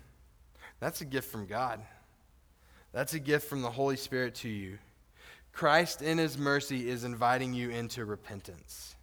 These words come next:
Christ in his mercy is inviting you into faith and dependency this morning.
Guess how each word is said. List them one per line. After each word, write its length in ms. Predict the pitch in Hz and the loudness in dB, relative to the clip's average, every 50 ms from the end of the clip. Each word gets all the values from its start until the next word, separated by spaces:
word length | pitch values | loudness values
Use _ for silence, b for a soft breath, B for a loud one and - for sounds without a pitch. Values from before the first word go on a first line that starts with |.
| - - b b b b b b b b b b | -20 -20 b b b b b b b b b b
Christ 460 | - - 156 151 165 175 170 - - | 0 4 8 8 8 8 6 0 -2
in 140 | 147 156 160 | 0 2 4
his 180 | 156 156 135 135 | 4 2 2 2
mercy 440 | 147 147 147 147 - 143 139 131 131 | 2 2 2 2 2 -2 -2 -2 -2
is 120 | 131 120 | -2 -2
inviting 480 | 123 123 117 113 123 123 131 127 127 123 | -4 -4 2 4 6 6 6 4 2 -2
you 140 | 123 123 | -2 -4
into 280 | 120 120 120 113 - 117 | -4 -4 -4 -4 -6 -8
faith 460 | - - - 117 117 120 117 - - - | -8 -4 -2 0 0 0 -2 -4 -8 -8
and 120 | 117 113 | -6 -6
dependency 560 | 113 107 - - 113 110 110 107 - - 110 | -6 -8 -6 -6 -6 -4 -6 -6 -8 -8 -10
this 320 | 107 101 107 104 - - 104 | -10 -10 -10 -12 -12 -10 -10
morning. 320 | 101 101 98 98 98 | -10 -10 -10 -10 -12